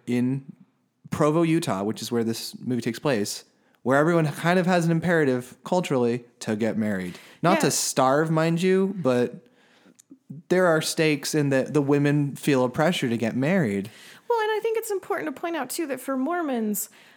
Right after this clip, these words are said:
Speaker 2: marriage isn't just a matter of, like, it's, it's not a social imperative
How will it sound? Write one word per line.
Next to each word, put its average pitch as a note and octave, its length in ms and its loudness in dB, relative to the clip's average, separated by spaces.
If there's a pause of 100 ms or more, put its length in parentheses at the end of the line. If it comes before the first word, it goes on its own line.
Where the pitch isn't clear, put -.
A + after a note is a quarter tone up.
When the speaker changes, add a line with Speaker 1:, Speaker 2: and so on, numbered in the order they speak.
Speaker 2:
marriage D#4 440 -2
isn't D4+ 540 -6
just C4 240 -6
a C4 40 -2
matter A#3+ 380 -2
of, G3+ 140 -4
like, F#3 400 -6 (680)
it's, B3+ 160 -4
it's C4 180 -8
not E4 340 -4 (140)
a B3 60 -4
social F4 480 -2
imperative A#3 800 -4